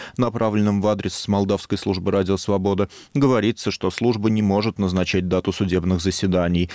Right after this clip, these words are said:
Там отрицают связь дела с попытками вмешательства в выборы.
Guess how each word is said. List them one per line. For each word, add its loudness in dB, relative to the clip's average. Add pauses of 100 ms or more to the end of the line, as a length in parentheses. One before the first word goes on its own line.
(160)
Там -4
отрицают 0
связь 0
дела 0
с -8
попытками -2
вмешательства -2
в -2
выборы. 0